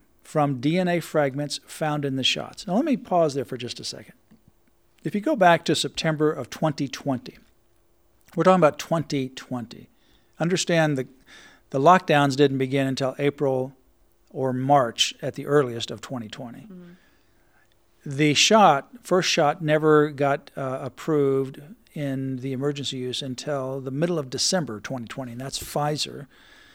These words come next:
Speaker 1: And then that was followed by Moderna and Johnson and Johnson in early twenty twenty-one. So in September of twenty twenty, before any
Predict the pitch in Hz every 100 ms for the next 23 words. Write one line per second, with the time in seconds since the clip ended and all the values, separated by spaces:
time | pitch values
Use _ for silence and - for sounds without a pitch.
0 | _ _ _ - 139 143 143 143 147 147
1 | - 151 135 127 127 123 117 131 127 120
2 | 123 120 117 135 113 135 139 - 131 120
3 | 120 143 120 117 - 123 110 135 131 131
4 | 135 147 - 156 151 156 131 170 - -
5 | 269 262 160 131 - 131 110 131 143 143
6 | - 147 - 180 202 190 175 - - -
7 | - - 208 226 220 220